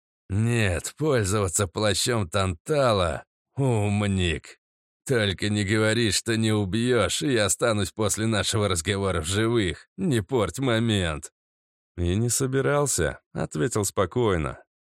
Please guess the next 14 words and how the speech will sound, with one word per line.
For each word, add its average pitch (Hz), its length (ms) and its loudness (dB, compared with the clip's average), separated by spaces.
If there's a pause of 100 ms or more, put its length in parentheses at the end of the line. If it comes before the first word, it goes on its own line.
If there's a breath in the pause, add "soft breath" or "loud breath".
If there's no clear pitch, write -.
(120)
«Но 80 280 0
смерти, 123 580 -4
ты 127 180 -4
уже 120 280 0
это 98 240 0
понял, 110 460 0
может 95 380 0
быть 92 240 -2
разной». 87 640 0 (580)
«Я 92 460 0
готов 92 640 0
рассказать 90 640 -2
абсолютно 95 720 0
все, 107 520 0